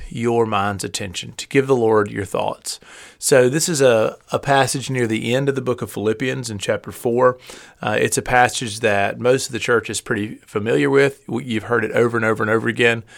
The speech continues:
but I hope that it will bless you. So this is what Paul says, um, verse eight of chapter four. "Finally, brothers and sisters, whatever is true,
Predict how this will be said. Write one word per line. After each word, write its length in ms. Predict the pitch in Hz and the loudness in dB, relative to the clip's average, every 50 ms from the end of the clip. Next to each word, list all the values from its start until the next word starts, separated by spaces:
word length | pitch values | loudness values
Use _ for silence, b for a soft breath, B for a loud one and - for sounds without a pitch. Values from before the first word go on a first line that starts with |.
| B B B B B B - | B B B B B B 0
but 120 | 143 117 | 0 2
I 60 | 110 | 2
hope 300 | - - 135 139 139 135 | 2 4 4 4 4 4
that 100 | 139 127 | 2 0
it 60 | 113 | 0
will 100 | 113 107 | 0 -2
bless 340 | 104 107 110 104 98 - - | 0 2 2 2 0 -2 -4
you. 60 | 117 | -6
So 160 | - - - 135 | -4 -4 -2 -2
this 180 | 185 233 - | -2 -2 -4
is 80 | 277 214 | -2 -2
what 160 | 185 151 110 | -2 -4 -2
Paul 300 | - - 123 120 120 113 | 0 2 2 4 4 2
says, 540 | - - 117 110 107 107 104 104 104 - - B B B B B B B B B - - | 0 -2 -2 0 0 0 0 0 -2 -6 -8 B B B B B B B B B -10 -6
um, 480 | - 113 110 110 107 107 107 117 151 - _ B B B B B B B B B B B B B B B B B 190 | -4 -4 -2 -2 -4 -4 -8 -10 -14 -16 _ B B B B B B B B B B B B B B B B B -4
verse 320 | 175 160 156 165 - - | 6 8 8 8 8 8
eight 200 | 156 139 127 123 | 6 6 6 4
of 80 | 110 - | 0 -2
chapter 300 | - 131 123 110 - - | -2 -2 -2 -2 -4 -8
four. 360 | - - - - - 123 - _ _ _ _ _ _ _ _ _ _ _ _ _ _ | -8 -8 -8 -8 -8 -12 -14 _ _ _ _ _ _ _ _ _ _ _ _ _ _
"Finally, 540 | - - - 156 139 139 151 160 175 175 | -20 2 4 6 8 8 6 6 4 2
brothers 420 | 165 127 131 123 123 127 135 127 151 | 4 4 4 4 6 4 2 2 0
and 80 | 151 | -2
sisters, 560 | - - 170 143 - - - - 113 - - - _ _ _ - - - | 0 0 0 -2 -2 -4 -6 -10 -8 -10 -12 -12 _ _ _ -20 -2 4
whatever 540 | 135 131 123 120 117 123 123 143 156 160 | 4 6 6 6 6 4 4 4 2 2
is 280 | - - 135 139 131 - | 0 -2 -2 -2 -2 -2
true, 480 | - - - - 143 120 107 104 107 | -4 -6 -2 0 0 0 0 -2 -4